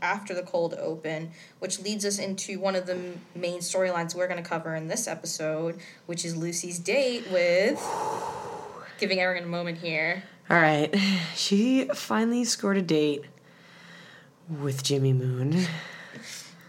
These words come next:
Speaker 2: And Jimmy Moon is not only coming over to the Camden house, he's coming over with a video.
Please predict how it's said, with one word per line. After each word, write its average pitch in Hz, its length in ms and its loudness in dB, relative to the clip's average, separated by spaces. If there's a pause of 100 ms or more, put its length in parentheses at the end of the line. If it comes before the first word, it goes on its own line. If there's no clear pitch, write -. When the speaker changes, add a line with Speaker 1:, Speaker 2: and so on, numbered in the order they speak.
(580)
Speaker 2:
And 160 220 4
Jimmy 165 240 6
Moon 185 640 6
is 160 160 0
not 165 140 6
only 208 240 8
coming 180 320 4
over 185 320 6
to 214 140 0
the 160 80 4
Camden 160 480 2
house, 143 640 0 (960)
he's - 300 -2
coming 240 300 0
over 190 500 4 (100)
with 185 220 0
a 214 60 0
video. 151 800 2